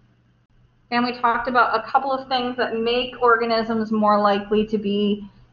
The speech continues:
endemic for, or, eh, cosmopolitan. Okay. And some of this you may need to dig back if you took zoology with me. We talked a little bit about what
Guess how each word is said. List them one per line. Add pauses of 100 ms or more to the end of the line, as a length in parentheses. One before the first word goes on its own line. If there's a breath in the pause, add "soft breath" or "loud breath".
endemic (140)
for,
or, (920)
eh, (1160)
cosmopolitan. (1700)
Okay. (540 soft breath)
And
some
of
this
you
may
need
to
dig
back
if
you
took
zoology
with
me.
We
talked
a
little
bit
about
what